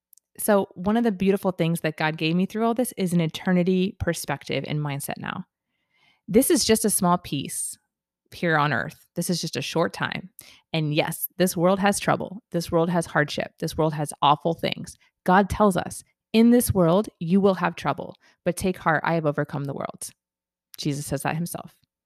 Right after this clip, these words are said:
I can tell you, life with Jesus is so much better. He is the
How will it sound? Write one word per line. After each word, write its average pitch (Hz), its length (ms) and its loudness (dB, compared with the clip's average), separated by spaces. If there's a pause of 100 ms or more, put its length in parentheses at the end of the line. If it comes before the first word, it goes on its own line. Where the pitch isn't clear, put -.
(800)
I 175 80 0
can 240 160 4
tell 170 180 4
you, 254 280 4 (440)
life 175 300 2
with 185 340 0
Jesus 294 420 0
is 185 140 -2
so - 300 -4
much 156 220 -6
better. 147 320 -6 (1200)
He 233 200 0
is 226 160 0
the 202 400 2